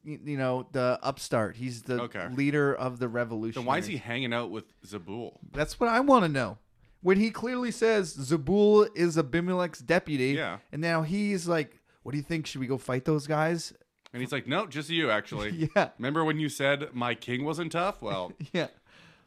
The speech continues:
Speaker 2: you're gonna
Speaker 1: So Ga-,
Speaker 2: die, I
Speaker 1: so
Speaker 2: guess."
Speaker 1: Gal led out the citizens of Shechem. Abimelech chased him,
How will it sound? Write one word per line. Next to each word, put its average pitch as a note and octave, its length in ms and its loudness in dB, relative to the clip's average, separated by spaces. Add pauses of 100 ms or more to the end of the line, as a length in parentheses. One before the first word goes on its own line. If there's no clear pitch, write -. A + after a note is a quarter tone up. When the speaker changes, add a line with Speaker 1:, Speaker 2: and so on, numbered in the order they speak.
(800)
Speaker 2:
you're G#2 100 -14
gonna B2+ 160 -4
Speaker 1:
So C#3+ 40 2
Ga-, A#2+ 120 0
Speaker 2:
die, A#2 300 2
I - 40 -6
Speaker 1:
so D3+ 60 -2
Speaker 2:
guess." - 80 -2
Speaker 1:
Gal D#3+ 200 4
led F3+ 160 4
out F3 140 2
the D#3+ 60 -8
citizens D#3 420 -6
of B2 80 -10
Shechem. C#3+ 520 -4 (180)
Abimelech D#3+ 640 -2
chased D3 360 0
him, E3 200 -2